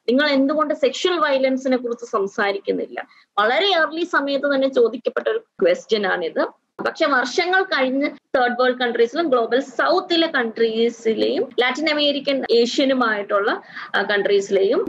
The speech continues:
യു എസിലും ഉള്ള black, ആ, ഫെമിനിസ്റ്റുകളും ഈ ചോദ്യം വീണ്ടും വീണ്ടും ചോദിച്ചു തുടങ്ങി. അതായത് ഫെമിനിസത്തിന്റെ goals, ആ, political equality, equal pay for equal work, ആ,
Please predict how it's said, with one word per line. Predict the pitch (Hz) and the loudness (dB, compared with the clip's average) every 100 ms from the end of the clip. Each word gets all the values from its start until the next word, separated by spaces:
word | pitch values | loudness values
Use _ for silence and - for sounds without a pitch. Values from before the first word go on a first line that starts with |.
| 220 | 2
യു | 226 | 4
എസിലും | 226 233 269 254 | 4 4 0 2
ഉള്ള | 202 214 339 | 2 2 0
black, | 214 214 240 277 - - _ _ _ 240 | -2 0 0 -2 -8 -20 _ _ _ -4
ആ, | 226 | -2
ഫെമിനിസ്റ്റുകളും | 247 226 220 220 - - 247 254 285 | 0 0 2 0 -2 0 2 4 2
ഈ | 262 | 2
ചോദ്യം | 262 226 240 277 | 2 2 2 2
വീണ്ടും | 240 254 285 | 2 2 2
വീണ്ടും | 294 277 269 | 2 2 2
ചോദിച്ചു | 262 214 202 - - _ _ - | 4 2 -2 -4 -4 _ _ -2
തുടങ്ങി. | 190 170 | 0 0
അതായത് | 170 190 220 | 0 0 0
ഫെമിനിസത്തിന്റെ | 262 262 226 240 254 277 - 330 311 302 - 302 311 | 0 0 -2 0 0 0 0 -2 -2 -2 -2 0 0
goals, | 214 220 240 202 101 - - _ _ _ _ _ _ - | 2 4 4 2 -2 -14 -16 _ _ _ _ _ _ -4
ആ, | 208 | -2
political | 196 240 254 254 277 277 | 0 0 0 -2 0 2
equality, | 247 - 214 196 180 180 156 - | 0 0 0 0 -2 -4 -6 -2
equal | 240 254 - 302 294 | -2 -2 0 0 0
pay | 285 262 262 | 0 0 2
for | 269 254 214 | 2 2 0
equal | 208 247 233 196 | -4 -2 0 0
work, | 180 170 - _ - - | 0 0 -4 _ -16 -6
ആ, | 196 208 | -2 -2